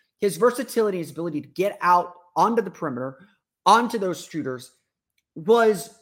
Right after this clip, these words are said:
crucial. It was critical to this team's success a-, and to what this team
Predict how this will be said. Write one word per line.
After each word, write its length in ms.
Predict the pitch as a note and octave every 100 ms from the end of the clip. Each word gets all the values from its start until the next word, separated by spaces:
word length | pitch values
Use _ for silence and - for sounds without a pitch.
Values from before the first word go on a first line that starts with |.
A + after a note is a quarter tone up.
| _
crucial. 760 | - - _ A3+ A#3+ G#3+ - C3 - _ _ _ -
It 160 | G#3+
was 220 | G#3+ G3+
critical 840 | - - - B3+ C4+ C4 G3 D#3 - _ _ _
to 180 | - A3
this 260 | F#3+ F#3
team's 280 | - F#3+ E3
success 400 | F3 - D3 C#3+ -
a-, 120 | B2
and 140 | C#3+
to 140 | D3 F3
what 240 | F3+ F3+
this 200 | F3 E3
team 340 | - D3+ C#3+